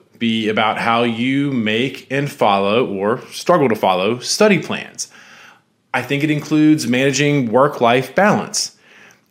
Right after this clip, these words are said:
And it's safe to say anything else related to managing or maximizing your time as a med student fits under this umbrella as well. So why is this time management so much harder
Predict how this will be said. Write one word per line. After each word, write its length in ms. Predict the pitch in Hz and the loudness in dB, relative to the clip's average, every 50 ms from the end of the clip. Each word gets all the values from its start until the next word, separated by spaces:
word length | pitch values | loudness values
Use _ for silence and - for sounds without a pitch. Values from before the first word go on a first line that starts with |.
| _ | _
And 220 | - 165 175 175 165 | -2 0 0 0 0
it's 140 | 160 156 - | 0 -2 0
safe 260 | - 175 175 175 175 | 0 2 2 2 0
to 80 | 190 | -2
say 480 | 175 - - 135 123 120 117 117 - - - | -2 0 2 2 2 2 0 -2 -6 -8 -6
anything 420 | 143 143 147 143 135 - 147 135 98 | -4 -2 -2 -2 -2 -4 -4 -4 -2
else 600 | 101 101 107 120 135 135 - - - - _ _ _ | -4 -2 -2 -2 -2 -2 -4 -6 -6 -10 _ _ _
related 420 | - 110 107 110 107 107 107 110 | -4 -2 -2 -2 -2 -2 -4 -4
to 100 | - 113 | -4 -4
managing 680 | 107 101 104 104 107 113 117 117 131 135 143 143 127 | -2 -2 -2 -2 -2 -2 -4 -2 -2 -2 -2 -4 -4
or 140 | - 123 127 | -4 -2 0
maximizing 760 | 123 117 110 107 110 110 - 120 117 113 117 117 113 123 135 | 0 0 0 -2 -4 -4 -4 -2 0 0 0 -2 -4 -4 -6
your 120 | 147 170 202 | -6 -6 -6
time 680 | - - 107 85 - - - 73 87 98 113 117 107 | -6 -6 -8 -8 -8 -10 -12 -10 -8 -8 -8 -8 -8
as 240 | - 98 101 113 117 | -8 -6 -6 -4 -4
a 60 | 147 | -4
med 240 | 165 160 139 120 110 | -2 -2 -2 -2 -4
student 480 | - - - 98 90 92 98 101 101 - _ _ - - _ _ | -6 -10 -10 -10 -10 -8 -8 -10 -10 -12 _ _ -20 -20 _ _
fits 540 | _ - - - - 147 143 135 - - - | _ -20 -20 -2 0 0 2 2 -2 -6 -4
under 260 | 123 117 113 113 113 | -2 -2 0 0 -2
this 320 | 104 101 101 104 101 - - | -2 -2 -4 -4 -4 -6 -4
umbrella 500 | 101 104 104 101 104 95 95 98 95 - | -4 -4 -2 -2 -2 -2 -2 -4 -4 -4
as 200 | 90 90 87 - | -6 -8 -8 -8
well. 320 | 90 - - - - _ _ _ _ _ _ _ _ _ _ _ _ _ _ _ _ _ _ _ _ _ - _ _ _ _ _ _ _ _ _ _ _ _ _ _ _ | -10 -10 -10 -12 -16 _ _ _ _ _ _ _ _ _ _ _ _ _ _ _ _ _ _ _ _ _ -20 _ _ _ _ _ _ _ _ _ _ _ _ _ _ _
So 200 | _ - - 151 | _ -2 0 0
why 500 | 135 123 139 170 190 202 208 226 226 214 - | 2 4 4 4 4 2 2 2 0 0 0
is 200 | - 143 - - | -2 -2 -2 -2
this 460 | 139 135 127 - - - - - _ | -2 0 0 0 0 -2 -4 -10 _
time 520 | _ - - - 135 135 139 147 139 135 | _ -10 -6 -4 -2 -2 0 0 0 0
management 680 | 123 120 120 117 110 107 101 - 92 - - - _ _ | 0 0 0 0 -2 -4 -6 -8 -12 -12 -16 -18 _ _
so 460 | - - - - - - 160 156 170 | -8 -8 -6 -6 -2 0 0 2 2
much 240 | 170 170 156 - - | 0 0 -2 -2 -4
harder 760 | - - - 117 117 120 120 113 120 120 120 117 117 - - | -8 -6 -2 0 2 2 2 2 2 0 0 -2 -4 -10 -20